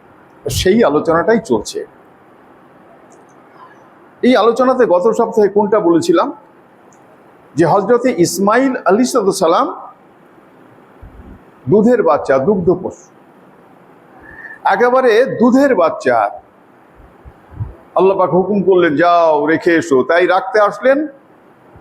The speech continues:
চলে গেলেন, দোয়া করলেন, জমজমের পানি হলো।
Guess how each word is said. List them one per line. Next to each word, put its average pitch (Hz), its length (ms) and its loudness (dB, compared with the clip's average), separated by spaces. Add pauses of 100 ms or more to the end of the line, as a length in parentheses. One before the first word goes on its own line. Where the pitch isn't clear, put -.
(800)
চলে 180 280 2
গেলেন, 226 340 2
দোয়া 165 300 2
করলেন, 262 560 0 (1500)
জমজমের 185 560 -2
পানি 196 340 0
হলো। 269 420 2